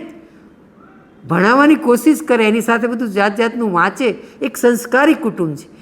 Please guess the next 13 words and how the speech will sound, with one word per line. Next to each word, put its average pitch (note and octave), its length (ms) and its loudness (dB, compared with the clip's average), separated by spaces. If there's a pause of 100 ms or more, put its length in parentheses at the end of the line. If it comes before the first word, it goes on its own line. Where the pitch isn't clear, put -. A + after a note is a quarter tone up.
(180)
એક G#3+ 200 2
રજવાડું A#3 560 2
આપણે A#3 220 0
બુદ્ધિધનનું A3 640 -2
સુવર્ણપુરમાં A#3 840 0
જોયું E3 280 0 (360)
અને F3 180 0
અહીંયા F#3 380 0
જુદું E3+ 300 -2
રજવાડું F3 460 -2
છે E3 120 -6
મલ્લરાજનું, D3 760 -6 (340)
મણિરાજનું. C#3+ 720 -4